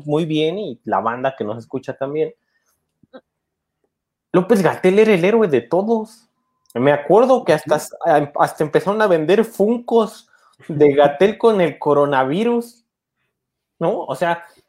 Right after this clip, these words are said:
Speaker 1: pinche Gatell era un héroe, y ahora, pobre don, güey, no le perdonan nada, absolutamente nada. O sea, no le perdonan que se haya ido de vacaciones en diciembre. No le perdonan que en sus vacaciones le agarrara la nalguita a su compañera, ¿no?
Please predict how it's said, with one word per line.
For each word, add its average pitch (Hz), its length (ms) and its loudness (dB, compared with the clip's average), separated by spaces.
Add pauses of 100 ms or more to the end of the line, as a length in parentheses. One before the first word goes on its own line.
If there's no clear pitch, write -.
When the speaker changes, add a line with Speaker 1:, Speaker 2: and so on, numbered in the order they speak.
Speaker 1:
pinche 196 300 -6
Gatell 208 320 -4
era 233 140 2
un 208 200 0
héroe, 262 480 0
y 156 140 2
ahora, 240 600 2 (360)
pobre 226 320 0
don, 208 280 -2
güey, 277 200 -4
no 240 160 -4
le 254 120 -6
perdonan 220 680 -4
nada, 247 760 -4 (140)
absolutamente 226 1400 0
nada. 202 280 -6
O 175 60 0
sea, - 180 2 (280)
no 226 80 0
le 269 140 4
perdonan 254 540 0
que 175 100 -6
se 196 160 -4
haya 196 160 0
ido 208 220 0
de 135 80 2
vacaciones 123 640 -4
en 107 100 -12
diciembre. 101 500 -14 (440)
No 196 80 4
le 262 120 6
perdonan 226 480 2
que 208 80 0
en 165 100 -2
sus 156 180 -6
vacaciones 156 640 0
le 180 80 2
agarrara 165 440 4
la 185 160 0
nalguita 139 520 -4
a 170 60 0
su 131 140 -12
compañera, 113 800 -2
¿no? 190 220 -12